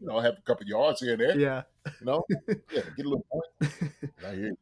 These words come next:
Speaker 2: Like, maybe, like, seven catches. It's a P P R league, so it's, like, seven, eight catches, like, twenty-five yards. There you go. It's a ten in fantasy. I'm fine.
Speaker 1: Yeah.
Speaker 2: I'm fine with that for my tight end. <laughs> Um,
Speaker 1: Yeah.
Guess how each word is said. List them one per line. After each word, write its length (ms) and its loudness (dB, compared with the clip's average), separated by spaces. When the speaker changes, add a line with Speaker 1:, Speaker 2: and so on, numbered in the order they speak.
Speaker 2:
Like, 180 -6
maybe, 240 4
like, 240 2
seven 240 8
catches. 380 8
It's 100 -8
a 40 -12
P 100 4
P 140 6
R 180 12
league, 160 4
so 80 0
it's, 60 2
like, 100 -2
seven, 260 6
eight 160 6
catches, 400 6
like, 120 0
twenty-five 440 2
yards. 320 2
There 80 2
you 60 0
go. 80 0
It's 100 -4
a 40 -6
ten 240 2
in 80 -2
fantasy. 340 2
I'm 80 0
fine. 200 0
Speaker 1:
Yeah. 60 2
Speaker 2:
I'm 60 -2
fine 220 -2
with 80 -4
that 140 -2
for 60 -8
my 80 0
tight 220 -2
end. 180 -6
<laughs> 100 -6
Um, 320 -2
Speaker 1:
Yeah. 180 -4